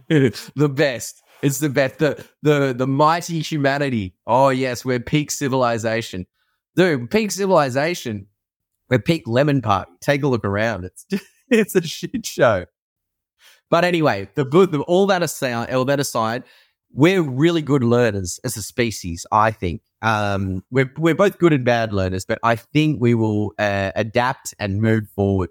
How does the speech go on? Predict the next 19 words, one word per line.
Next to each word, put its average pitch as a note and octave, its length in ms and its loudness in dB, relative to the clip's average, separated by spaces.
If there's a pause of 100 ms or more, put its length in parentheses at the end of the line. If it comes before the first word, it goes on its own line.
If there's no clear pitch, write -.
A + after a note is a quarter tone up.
But A2 120 2
I A#2 80 4
think D3 260 -2
this A#2+ 140 -4
is A2+ 100 -4
all, A2 200 2
like, G2 200 2
a F#2 60 -2
healthy, A2 720 -2 (600)
it D#3+ 160 2
just G#3 180 -4
feels F#3 260 2
like E3+ 100 2
it's D3 120 -2
coming C3+ 280 2
to B2+ 120 -2
fruition G#2+ 560 0
now. E2+ 260 -2
Like, F#2+ 240 0